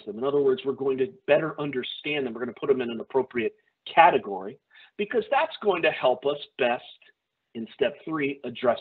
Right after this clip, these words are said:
them. In other words, to close that implementation gap. So let's take a moment and look at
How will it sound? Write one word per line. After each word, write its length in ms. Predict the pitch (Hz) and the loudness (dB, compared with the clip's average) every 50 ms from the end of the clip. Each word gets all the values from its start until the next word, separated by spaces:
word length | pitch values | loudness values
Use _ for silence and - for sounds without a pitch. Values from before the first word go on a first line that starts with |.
| - - | -4 -12
them. 120 | 87 85 87 - _ _ - | -14 -14 -14 -16 _ _ -6
In 100 | 120 123 | -2 0
other 140 | 123 123 | 2 2
words, 200 | 120 117 110 - - | 2 2 0 -2 -4
to 80 | - 131 | -6 -6
close 520 | - - - - 131 123 120 113 104 - - - _ _ _ _ _ _ - | -6 -6 -2 0 2 4 4 2 0 -2 -10 -16 _ _ _ _ _ _ 2
that 100 | 110 107 | 2 2
implementation 680 | 110 104 104 101 101 98 90 - 110 98 - - - 87 | 2 0 -4 -6 -6 -6 -6 -4 -4 -4 -4 -4 -6 -8
gap. 240 | 82 85 80 - - _ _ _ _ _ _ - - - - - - - - _ _ _ | -10 -12 -12 -14 -18 _ _ _ _ _ _ -20 -20 -18 -18 -18 -18 -20 -20 _ _ _
So 80 | - 160 | 2 6
let's 180 | 156 190 208 - - | 6 6 6 6 4
take 160 | - 214 202 | 4 4 4
a 60 | - 180 | 4 2
moment 320 | 156 147 143 143 139 135 | 2 2 2 0 0 -2
and 80 | 131 131 | 0 0
look 180 | 151 156 - | 0 0 0
at 80 | 135 | -4